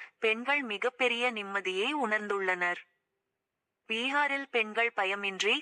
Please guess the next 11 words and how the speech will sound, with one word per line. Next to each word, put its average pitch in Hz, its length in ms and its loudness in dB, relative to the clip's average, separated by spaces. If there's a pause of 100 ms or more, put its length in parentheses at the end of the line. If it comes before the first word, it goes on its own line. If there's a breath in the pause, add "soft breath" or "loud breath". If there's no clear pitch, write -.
தங்கள் 214 380 0
வீடுகளை 247 540 0
விட்டு 214 360 -4
வெளியே 240 400 2
வருகின்றனர். 190 800 -2 (420)
நிதிஷ்குமாரின் 233 920 0
அரசாங்கத்திற்கு 214 960 -2
முன்பு 196 500 0
இது 208 240 2
வெறுமனே 208 540 2
சாத்தியமில்லை. 196 1000 0